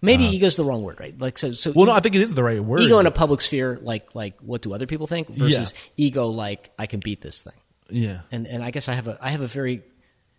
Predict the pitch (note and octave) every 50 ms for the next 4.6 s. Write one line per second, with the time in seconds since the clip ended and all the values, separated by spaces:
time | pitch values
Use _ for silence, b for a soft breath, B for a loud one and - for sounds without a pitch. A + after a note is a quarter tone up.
0 | _ _ _ _ _ _ _ _ _ - D#3 C#3+ B2+ - C3 A#2 B2 B2+ B2 A2
1 | A#2 G#2+ G2+ G2 G#2 G#2 G#2 - A#2 G#2+ G#2 - - G2+ F2 A2 G#2 - G2 F2+
2 | - F#2+ F#2 - - - - - - - - A#2+ A2+ - - D#3 F3+ E3 F3+ A3+
3 | B3 C4+ F3 C3 C3 - - C#3+ - - B2 C#3 C3+ C3+ E3 F#3 C#3+ G#2+ A#2+ C3
4 | A2+ G2+ G2 G2 A2+ A2 - D2 - - -